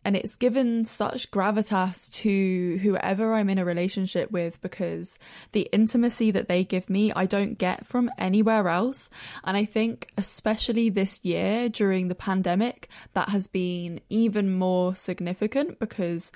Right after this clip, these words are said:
we literally aren't going around hugging people these days. Like, we, we don't get that intimacy. Like, uh, someone holding our hand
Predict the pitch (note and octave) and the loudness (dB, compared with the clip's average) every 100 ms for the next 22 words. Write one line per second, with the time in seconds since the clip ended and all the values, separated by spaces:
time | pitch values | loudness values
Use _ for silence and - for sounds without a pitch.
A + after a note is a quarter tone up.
0 | - - A3+ C4 A#3+ - - F#3+ F3+ F#3 | -16 -4 4 4 4 0 0 0 0 0
1 | F#3+ G3 F3+ F3 E3+ F3 E3+ F#3 F3+ E3+ | 0 0 0 0 -2 -2 -2 -4 -4 -6
2 | E3+ F3 E3 E3 D#3+ - C#3+ - - - | -6 -8 -6 -6 -8 -6 -6 -6 -8 -12
3 | - - - - E3+ E3 - - G3+ G#3 | -12 -20 -20 -6 -2 -2 -4 -6 0 2
4 | G3+ G3 G3+ G3+ F3+ G3 - F3+ A#3+ - | 2 2 2 2 0 -6 -4 -4 -6 -6
5 | E3 D#3 - E3+ - E3+ F3 - G#2 G#3 | -8 -6 -8 -10 -8 -10 -10 -6 -6 -6
6 | - F3+ F#3+ F3 - - - - G#3 A3 | -6 -4 -4 -4 -6 -10 -10 -4 -2 0
7 | G#3 - G3+ A3 G3+ F#3+ F#3+ F3 F#3 A#3+ | -2 0 2 2 2 0 -2 -4 -4 -4
8 | D4+ | -6